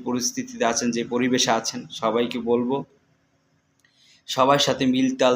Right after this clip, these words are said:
দিয়ে থাকবেন। আর একটা কথা হলো, মানুষ পরিবর্তনশীল, এটা সত্য কথা। যে পরিবর্তন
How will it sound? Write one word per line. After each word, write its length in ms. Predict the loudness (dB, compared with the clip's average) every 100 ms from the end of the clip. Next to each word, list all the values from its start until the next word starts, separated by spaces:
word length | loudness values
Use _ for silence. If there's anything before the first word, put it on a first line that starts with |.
| 2
দিয়ে 140 | -2 0
থাকবেন। 360 | -4 -2 -4 -4 -8 _ _ _ _ _ _ _ 0
আর 180 | 2 4
একটা 260 | 2 -2 -2 0
কথা 200 | 0 0
হলো, 200 | 2 2 0 -4 -20 _ _ _ _ _ _ _ _ _ _ _ 2
মানুষ 320 | 4 6 2 0 2
পরিবর্তনশীল, 840 | 2 4 4 4 2 0 2 0 0 -4 -12 _ -20
এটা 160 | -12 -8
সত্য 320 | -6 -6 -6 -4
কথা। 220 | -4 -4 -8 -10 _ _ _ _ _ _ _ _ _ _ _ _ _ -4
যে 140 | -2 0
পরিবর্তন 500 | 2 4 4 4 2